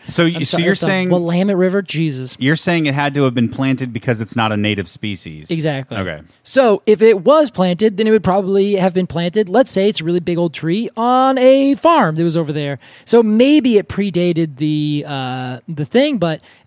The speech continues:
Speaker 2: I would not put that tree past a hundred and twenty, a hundred thirty, maybe a hundred fifty years old. Not
Speaker 1: Okay.
Speaker 2: even, not even a little bit. A two hundred-year-old tree is a really old tree to be inside the city limits of Portland. Only Oregon white oaks and some Douglas firs.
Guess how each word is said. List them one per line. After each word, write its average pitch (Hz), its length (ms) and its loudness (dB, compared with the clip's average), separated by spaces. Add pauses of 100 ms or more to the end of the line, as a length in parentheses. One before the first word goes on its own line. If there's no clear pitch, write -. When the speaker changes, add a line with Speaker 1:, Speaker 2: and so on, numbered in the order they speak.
Speaker 2:
I 269 140 2
would 262 140 2
not 240 160 4
put 202 120 2
that 214 140 2
tree 190 200 0
past 175 320 -2
a 185 60 -2
hundred 175 260 0
and 160 80 -6
twenty, 170 300 -4
a - 20 -4
hundred 160 280 -6
thirty, 160 240 0
maybe 226 200 -2
a - 40 0
hundred 170 200 -4
fifty 151 220 -12
years 135 220 -10
old. 123 320 -10
Not 220 200 0
Speaker 1:
Okay. 240 100 2
Speaker 2:
even, 190 220 -2
not 190 200 -2
even 165 160 -4
a 156 40 -6
little 147 240 -4
bit. 120 240 -10 (440)
A 220 100 4
two 254 180 0
hundred-year-old 233 520 4
tree 214 500 -2
is 185 400 4 (100)
a 180 140 0
really 190 480 0
old 185 240 2
tree 185 180 -2
to 156 80 -2
be 160 160 -6
inside 156 440 -6
the 147 60 -10
city 175 260 -2
limits 170 260 -4
of 151 80 -8
Portland. 180 380 0 (260)
Only 233 460 6
Oregon 202 380 4
white 185 220 0
oaks 196 240 0
and 185 120 -6
some 175 200 -2
Douglas 170 400 -2
firs. 156 540 -2